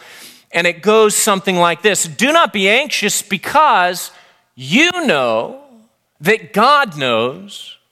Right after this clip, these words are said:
what you need. You know that God knows what you need. Jesus says it this way, verse thirty-one, "Therefore, do not be anxious, saying, 'What shall we eat?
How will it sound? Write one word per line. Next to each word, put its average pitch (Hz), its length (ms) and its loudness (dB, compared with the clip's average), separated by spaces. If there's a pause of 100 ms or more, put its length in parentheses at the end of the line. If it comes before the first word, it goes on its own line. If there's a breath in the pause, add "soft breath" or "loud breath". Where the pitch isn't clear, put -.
what 202 280 -2
you 220 80 -2
need. 120 420 -4 (1120)
You 294 420 -2
know 143 380 2
that 226 320 -4
God 202 380 2
knows 117 760 -8 (280)
what 123 320 -4
you 139 60 -12
need. 107 340 -12 (1800 soft breath)
Jesus 135 360 -4
says 139 280 -2
it 135 100 -14
this 151 200 -4
way, 135 120 0
verse 123 220 -6
thirty-one, 139 360 -2
"Therefore, 196 440 0
do 190 120 -2
not 247 160 0
be 247 120 -2
anxious, 185 380 -2
saying, 147 340 -2
'What 135 180 0
shall 123 320 -2
we 110 100 -8
eat? 104 520 -10